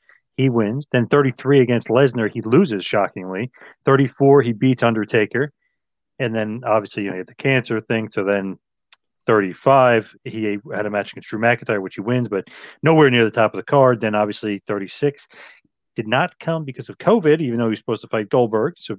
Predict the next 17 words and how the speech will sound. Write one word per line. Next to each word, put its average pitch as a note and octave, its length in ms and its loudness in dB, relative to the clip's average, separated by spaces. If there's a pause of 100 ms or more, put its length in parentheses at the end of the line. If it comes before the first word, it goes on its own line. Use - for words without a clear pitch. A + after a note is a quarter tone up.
Strowman A#2 440 -4
kinda G#2 200 -6
took - 160 -14
his F2+ 80 -14
place. B2 300 0
That A2+ 140 -4
kinda G#2 140 -6
stinks C#3+ 340 -4
'cause G#2+ 120 -6
it G2+ 40 -4
would G#2 120 -2
have F#2+ 40 -10
been G2+ 220 -4 (340)
probably C#3 320 2
another A2 260 2
main G#2 180 0
event G#2 420 -2